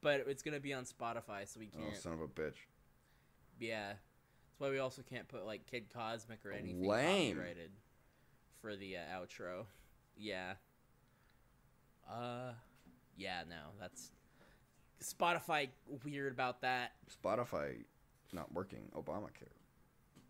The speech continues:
Speaker 1: Obamacare is, uh, is that your opinion, Parker? Obamacare is
Speaker 2: No,
Speaker 1: not
Speaker 2: I was
Speaker 1: working?
Speaker 2: putting, I was quoting a, uh, a YouTube
Speaker 1: Um, I don't know
Speaker 2: meme.
Speaker 1: about that.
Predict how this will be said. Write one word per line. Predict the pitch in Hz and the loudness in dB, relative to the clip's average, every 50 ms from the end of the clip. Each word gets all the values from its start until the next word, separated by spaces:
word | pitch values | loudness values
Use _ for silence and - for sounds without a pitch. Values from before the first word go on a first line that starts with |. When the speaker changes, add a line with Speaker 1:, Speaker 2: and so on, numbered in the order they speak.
| - - - - - - - - - - - - - - | -20 -20 -20 -20 -20 -20 -20 -20 -20 -20 -20 -20 -6 2
Speaker 1:
Obamacare | 165 175 156 151 156 160 185 220 214 175 - - 156 139 135 131 123 120 117 113 - - - | 2 2 4 6 8 8 8 8 6 0 0 4 6 6 8 8 6 4 2 0 -2 -4 -4
is, | - 135 135 127 120 117 - - | -4 -2 -2 -2 -4 -4 -4 -2
uh, | 117 110 110 110 107 104 - - - - - - - - - - - - - - | -2 0 0 0 0 0 -2 -4 -6 -8 -8 -20 -20 -20 -20 -20 -20 -20 -10 -6
is | 147 151 | -2 4
that | 160 165 165 | 6 6 8
your | 196 190 190 | 8 8 6
opinion, | 185 190 202 208 220 233 226 233 233 196 | 6 6 4 2 2 2 -2 -2 0 4
Parker? | 208 208 208 202 - 214 214 185 156 | 6 6 6 6 2 0 2 2 2
Obamacare | 147 139 147 151 151 156 156 - 175 165 156 143 | 2 2 2 2 2 2 0 2 4 4 6 6
is | 123 | 6
Speaker 2:
No, | 127 127 113 | 6 8 10
Speaker 1:
not | 107 104 | 10 10
Speaker 2:
I | 104 104 | 10 10
was | 131 135 - - | 8 6 4 2
Speaker 1:
working? | 160 156 165 180 | -4 -4 -4 0
Speaker 2:
putting, | 190 123 110 110 98 90 | 2 4 4 4 4 4
I | 104 | 4
was | 101 95 - | 4 2 0
quoting | - - - - 120 113 110 - - 113 101 92 87 87 90 90 - - | -4 -8 2 6 6 6 6 6 4 4 4 4 4 2 2 0 0 2
a, | 92 92 92 92 87 82 57 | 2 4 6 6 4 2 2
uh, | 80 87 85 82 80 80 80 76 - - - - - - - - - | 4 4 4 4 4 2 2 0 -4 -8 -14 -16 -18 -18 -20 -12 -4
a | - - - | 0 2 2
YouTube | 185 151 220 226 233 233 233 233 - - 87 | 4 4 4 2 2 2 2 2 0 0 0
Speaker 1:
Um, | - | 0
I | 175 - | 0 0
don't | 85 85 | 2 0
know | 82 - | 0 0
Speaker 2:
meme. | - | 2
Speaker 1:
about | - - 156 - - | 2 2 2 2 2
that. | 139 139 127 110 98 101 - | 0 0 2 2 0 -2 -6